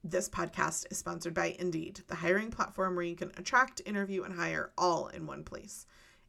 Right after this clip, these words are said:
Interestingly, when I started helping Finn find his first job, because, side note, he now has his learner's permit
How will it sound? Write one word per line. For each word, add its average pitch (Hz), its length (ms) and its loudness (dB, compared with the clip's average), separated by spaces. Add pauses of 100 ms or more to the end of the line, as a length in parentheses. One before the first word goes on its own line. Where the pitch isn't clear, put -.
(120)
Interestingly, - 960 -6
when 190 260 2
I 185 160 -2
started 214 420 -4
helping 214 380 -4
Finn 165 560 -2 (320)
find 165 380 2
his 170 240 -6
first - 320 -4
job, - 420 0 (400)
because, 170 600 0
side - 380 -2
note, - 300 -2
he 160 440 -8 (100)
now 151 160 -4
has 165 240 -4
his 156 220 -6
learner's 302 320 2
permit 190 520 2